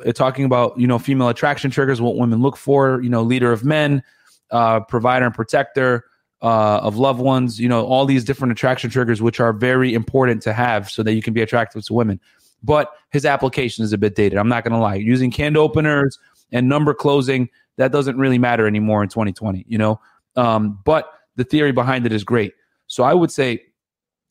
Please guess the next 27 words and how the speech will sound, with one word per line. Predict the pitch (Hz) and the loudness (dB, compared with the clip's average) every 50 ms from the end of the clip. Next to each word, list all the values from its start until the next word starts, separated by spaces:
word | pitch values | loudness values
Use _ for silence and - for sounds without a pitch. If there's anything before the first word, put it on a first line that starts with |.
| _ - | _ -6
the | 131 127 | -4 -4
things | - - 165 156 135 | -2 0 0 0 0
that | 147 | 0
have | 135 127 - | 0 0 -2
changed, | - 160 160 165 143 120 113 - - - _ _ _ _ _ _ _ _ - | -2 -4 -4 -2 -2 -4 -4 -6 -10 -20 _ _ _ _ _ _ _ _ 0
uh, | 120 117 113 110 107 107 - | 2 2 4 4 2 0 0
are | - 110 110 110 113 | 0 2 2 2 2
definitely | 113 110 135 139 - - 143 127 131 131 127 120 110 | 2 0 -2 -2 -2 -2 -2 0 0 0 0 -2 -2
social | - - 147 151 147 - 147 | 0 0 0 0 0 0 -2
media | 143 143 151 147 | 0 0 0 0
has | 135 131 120 | 0 0 -2
made | 131 127 123 117 | -2 -2 -2 -2
women | 123 131 135 131 127 123 117 107 98 | 0 0 0 0 0 0 -2 -2 -2
not | 113 120 127 113 117 | -2 0 0 0 0
value | 123 127 123 123 123 | 0 2 2 2 2
male | 123 123 120 120 | 2 2 2 0
attention, | 113 - 123 113 107 - 98 95 92 - _ | 0 -2 -4 -4 -4 -6 -8 -10 -10 -12 _
right? | - 113 110 120 - | -4 -4 -2 -2 -2
Because | - 113 - 127 113 | -4 -4 -4 -2 -2
they | 123 113 | -2 -2
get | 131 135 | -2 -2
it | 127 | -2
for | 113 123 113 | -4 -6 -10
free | - - 135 131 | -6 -4 -2 0
now | 123 120 110 104 | 0 0 0 0
all | 104 117 117 117 | 0 0 0 0
day. | 107 120 110 101 95 | 0 0 -2 -2 -4